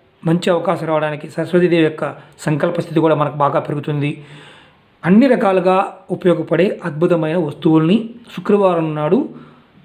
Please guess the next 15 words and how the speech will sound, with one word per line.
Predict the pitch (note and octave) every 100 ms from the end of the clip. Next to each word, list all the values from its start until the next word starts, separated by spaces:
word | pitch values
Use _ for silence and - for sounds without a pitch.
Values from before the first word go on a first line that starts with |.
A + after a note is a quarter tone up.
| - D#3
చేయాల్సిన, | E3 D#3+ D#3 D3 - - - D3
ఈ | D3
సూర్యోదయానికి | - E3+ F#3 G3 F3+ D3
ముందు | E3+ F3+ D3
చేయాలి. | C#3+ D3 E3+ - - - - - F3+
ఈ |
విధంగా | F3+ G3+ B3+ B3+ E3
చేస్తే | C#3+ - F3+ F3+
ఖచ్చితమైన | F3 - G3 G#3 G3 F#3
ఫలితాలు | F3 C#3+ C#3 E3
రావడానికి | D#3 C#3+ D3+ -
అవకాశం | - C#3 D3+ D3
ఉంటుంది. | B2+ B2 B2+ - - _ _ _ _ D#3
మిత్రులారా, | D3 F3 D#3+ D#3 D#3 - - _ _ _ _ _ _ _ _ _ -
ఒక్కసారి | F3+ F#3 A3